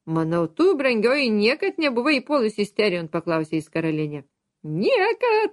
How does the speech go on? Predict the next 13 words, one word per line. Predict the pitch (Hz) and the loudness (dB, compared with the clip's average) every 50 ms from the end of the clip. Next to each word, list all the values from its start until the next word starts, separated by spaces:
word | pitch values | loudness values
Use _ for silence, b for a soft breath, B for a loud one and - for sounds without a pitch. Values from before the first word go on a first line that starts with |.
| - _ _ | -6 _ _
suspigo | _ - 233 233 - - 220 190 190 180 | _ -8 -8 -8 -4 -4 -2 -2 -2 -2
karalienė, | - 180 165 165 156 175 214 220 196 180 185 | -2 -2 -2 0 0 2 2 2 0 -2 -4
sviesdama | - - 175 160 160 175 175 185 180 170 | -4 -4 -4 -4 -2 -2 -2 0 0 -2
į | 156 | -2
driežą | 151 165 180 170 156 156 156 | -2 0 0 0 0 -2 -4
rašalinę. | 151 160 156 - 175 180 185 170 156 147 147 - _ _ _ _ _ _ _ _ _ _ - | -4 -6 -4 -2 -2 0 0 -2 -4 -6 -10 -14 _ _ _ _ _ _ _ _ _ _ -8
Vargšelis | 151 143 139 - - 190 220 285 302 269 262 240 208 | -8 -8 -8 -6 -4 -2 -2 -2 -2 -4 -6 -6 -8
Bilas, | 175 - 190 196 180 156 156 - _ - | -4 -2 -2 -2 -2 -4 -8 -10 _ -12
įsitikinęs, | - 175 - 240 233 - - 330 320 240 196 165 151 - _ | -12 -6 -4 -4 -2 -2 -2 -2 -2 -2 -4 -4 -6 -8 _
kad | - 170 165 - | -6 -6 -4 -2
nelieka | 180 180 190 208 247 254 240 - 175 | -2 0 0 2 0 0 0 0 -2
jokios | 175 170 165 160 - 214 214 208 - | 0 -2 -2 -2 0 0 0 0 -2
žymės, | 165 160 156 170 196 226 240 - | -4 -4 -2 0 0 -2 -2 -4